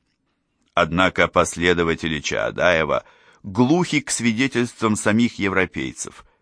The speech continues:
Из России европейские неурядицы видятся иначе. Нам бы их проблемы. Подобно диссидентам брежневских времён,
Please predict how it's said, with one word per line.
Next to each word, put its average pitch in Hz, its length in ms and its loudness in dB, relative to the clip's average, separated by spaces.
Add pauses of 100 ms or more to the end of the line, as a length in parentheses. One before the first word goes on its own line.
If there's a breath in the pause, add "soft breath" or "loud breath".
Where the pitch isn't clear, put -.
(420)
Из 92 180 -4
России 101 640 0
европейские 90 720 -2
неурядицы 87 720 0
видятся 87 580 -4
иначе. 85 540 -2 (580)
Нам 160 380 4
бы 120 140 4
их 120 180 2
проблемы. 82 600 0 (1000)
Подобно 98 460 4
диссидентам 92 680 0
брежневских 87 640 -2
времён, 95 420 0